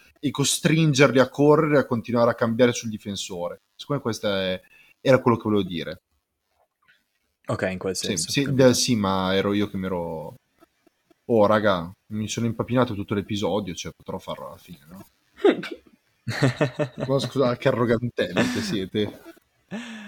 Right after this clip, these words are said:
Speaker 2: Eh, quindi sì, abbiamo detto io Suns in sette, voi?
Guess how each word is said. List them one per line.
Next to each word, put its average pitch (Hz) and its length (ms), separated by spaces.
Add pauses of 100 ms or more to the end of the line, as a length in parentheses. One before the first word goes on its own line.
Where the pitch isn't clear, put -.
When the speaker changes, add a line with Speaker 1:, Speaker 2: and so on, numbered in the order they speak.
(260)
Speaker 2:
Eh, 120 600
quindi 143 240
sì, 127 160
abbiamo 113 260
detto 113 360
io 127 560
Suns 117 420
in 107 140
sette, 123 600
voi? 120 420